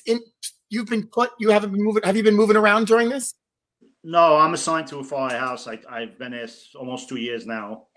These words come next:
Speaker 2: Um, and, uh, I, I, that's all, the only place I work, unless they need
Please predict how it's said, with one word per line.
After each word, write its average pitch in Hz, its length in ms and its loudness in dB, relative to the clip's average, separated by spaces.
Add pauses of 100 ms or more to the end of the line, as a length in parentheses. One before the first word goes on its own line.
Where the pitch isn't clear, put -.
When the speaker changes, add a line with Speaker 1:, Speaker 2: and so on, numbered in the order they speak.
(540)
Speaker 2:
Um, 92 500 -16 (300)
and, 95 360 -12
uh, 95 320 -8
I, 110 280 -8
I, 117 120 -4 (100)
that's 117 240 -2
all, 117 220 2
the 117 100 -4
only 117 140 -4
place 117 240 -6
I 120 60 -6
work, 101 260 -8
unless 107 240 -8
they 113 80 -6
need 110 200 -6